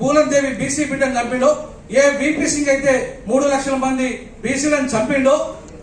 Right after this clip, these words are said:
మూడు లక్షల మంది బీసీలను, దళితులను చంపిండో, ఏ విపి సింగ్ అయితే రాజా మహారాజా ఉన్నాడో, ఆ విపి సింగ్ మీద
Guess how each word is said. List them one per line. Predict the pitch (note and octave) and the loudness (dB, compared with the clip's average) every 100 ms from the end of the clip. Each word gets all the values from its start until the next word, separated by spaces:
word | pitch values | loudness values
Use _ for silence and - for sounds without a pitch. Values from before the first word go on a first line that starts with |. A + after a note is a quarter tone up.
| G3 | -2
మూడు | C4 C#4+ | 0 2
లక్షల | C#4+ C#4+ | 0 0
మంది | C#4 C4+ C4 B3+ | -2 -2 0 -2
బీసీలను, | C4+ - C4+ C#4+ | -2 -2 -2 -2
దళితులను | C4 A#3 C#4+ C#4 B3+ | 0 0 0 -4 -2
చంపిండో, | A3+ A#3 C4+ A#3+ D4 - - - | -2 -2 0 2 2 0 -10 2
ఏ | C4+ C4+ | 2 4
విపి | B3+ - | 0 -2
సింగ్ | C#4+ D4 | -4 -2
అయితే | C#4+ C#4 | 0 0
రాజా | A#3 G#3+ B3+ C#4+ - - - - | 2 2 4 2 2 -6 -14 -4
మహారాజా | G3 C#4+ D4 D4 C#4+ | 0 2 4 4 4
ఉన్నాడో, | B3+ B3 C4+ D#4 - - - | 2 2 4 2 0 -6 0
ఆ | A3+ A3+ C4 | 2 2 0
విపి | D4 D4+ C4+ | 0 -2 0
సింగ్ | C4+ B3+ | -2 -4
మీద | B3 | -2